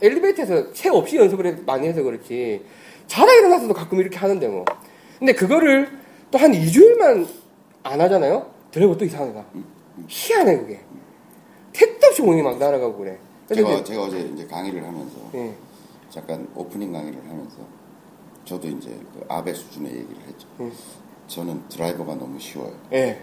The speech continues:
Speaker 1: 그것도 사람들이 교장 선생님이니까 우우 하지 못하고 <laughs> 이러고 있는, 이러고
Speaker 2: 저는 체중의 드라이버가 제일 쉬워요. 근데
Speaker 1: 또
Speaker 2: 정답은,
Speaker 1: 시키시잖아요.
Speaker 2: 정답은 뭐냐면,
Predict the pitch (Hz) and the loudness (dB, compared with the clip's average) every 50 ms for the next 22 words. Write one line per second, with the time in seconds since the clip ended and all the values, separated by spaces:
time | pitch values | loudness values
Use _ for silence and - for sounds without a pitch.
0 | - - 135 - - - - 139 165 175 170 143 135 120 - - 151 170 180 208 | -16 -16 -16 -16 -14 -8 -6 -4 -2 0 0 -2 -2 -4 -4 -2 0 2 2 2
1 | 190 170 131 131 123 135 139 151 165 170 180 175 196 208 185 165 - 147 139 131 | 2 0 0 -6 -8 -8 -8 -6 -4 -2 -2 -2 -2 -2 0 0 0 -2 0 2
2 | 135 143 135 123 - - - - - - - - - - - 214 - - - - | 2 2 2 2 0 -4 -10 -16 -18 -20 -20 -20 -20 -16 -16 -14 -12 -12 -12 -14
3 | - - - - - - - - - - - - - - - - - - - - | -14 -10 -8 -6 -6 -6 -6 -4 -4 -4 -4 -4 -8 -8 -8 -10 -10 -10 -10 -10
4 | - - - - 262 - - 269 240 - 233 - - - - - 247 247 - 240 | -10 -6 0 4 4 6 6 6 4 4 2 -2 -2 -2 2 2 4 4 4 2
5 | - - - 131 - - - - 147 127 143 135 120 101 - 107 104 101 98 98 | 0 0 0 -2 -4 -4 -6 -10 -12 -10 -8 -8 -8 -8 -8 -6 -6 -6 -6 -6
6 | 87 87 82 - 87 82 80 - 87 80 71 65 60 - - - - - 104 110 | -8 -10 -10 -10 -12 -12 -12 -12 -12 -12 -10 -12 -12 -14 -18 -20 -18 -12 -10 -6
7 | 110 113 98 92 82 87 98 107 113 123 123 123 110 98 - - 98 101 107 107 | -4 -4 -4 -4 -4 -4 -4 -2 0 2 2 2 2 0 -4 -4 -4 -4 -2 0
8 | 117 117 113 107 92 78 78 80 80 87 113 120 101 | 0 0 0 -2 -4 -6 -8 -8 -8 -8 -8 -10 -10